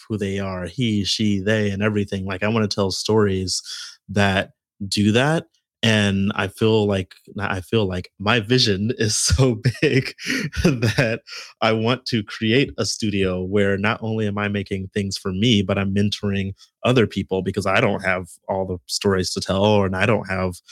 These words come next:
the one perspective. You know, I wanna bring others around to really grow this community of storytellers, you know, and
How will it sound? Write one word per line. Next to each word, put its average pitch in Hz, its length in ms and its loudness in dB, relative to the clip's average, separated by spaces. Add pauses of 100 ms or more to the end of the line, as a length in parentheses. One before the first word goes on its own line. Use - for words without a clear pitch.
(260)
the 101 80 4
one 95 180 0
perspective. 98 720 0
You 104 100 2
know, 98 120 2
I 95 100 -2
wanna 98 180 2
bring 95 420 0 (360)
others 101 560 2
around 92 480 -6
to 104 80 -6
really 101 240 0
grow 104 320 0
this 95 240 -4
community 95 680 -2 (420)
of 104 240 2
storytellers, 92 920 -2
you 101 80 0
know, 92 360 -4 (320)
and 98 480 -4